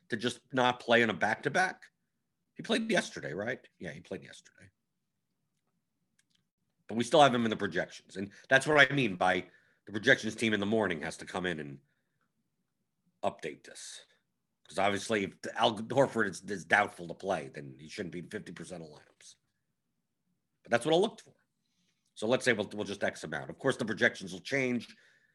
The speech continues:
if Horford's out, so that'll bump up a whole bunch of other people. But let's take Horford out. Run it again. Right? Oh, uh, Semi Ojeleye. Okay, I guess so. Jokic, Campazzo,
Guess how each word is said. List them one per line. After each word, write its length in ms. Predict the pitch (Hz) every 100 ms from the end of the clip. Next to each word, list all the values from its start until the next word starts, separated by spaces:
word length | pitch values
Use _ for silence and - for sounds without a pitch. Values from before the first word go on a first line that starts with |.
| _ _
if 100 | -
Horford's 380 | - 120 107 98
out, 340 | 120 123 110
so 160 | - 92
that'll 180 | 95 101
bump 340 | 92 113 107
up 180 | 110 -
a 40 |
whole 180 | 95 104
bunch 240 | 95 101 104
of 80 |
other 160 | 104 113
people. 500 | 120 120 123 117 117 _ _ _
But 80 | -
let's 180 | 110 -
take 220 | - 92
Horford 400 | - 92 - 78
out. 300 | - _ _ _ _ _ _ _ _ _ _ _ _ _ _ _ _ _ _ _ _ _ _ _ _ _ _ _ _
Run 240 | 78 87
it 80 | 85
again. 200 | 80 69 - - _ _ _ _ _ _ _ _ _ _ _ _ _ _
Right? 340 | 107 110 107 - _ _ _ _
Oh, 180 | 98 95
uh, 420 | 107 95 90 69 -
Semi 320 | - 151 151
Ojeleye. 600 | 156 196 107 87 - -
Okay, 320 | 127 - 82
I 100 | 95
guess 240 | 87 92
so. 100 | - 76
Jokic, 520 | 85 92 117 120 117 -
Campazzo, 720 | 95 101 107 107 113 107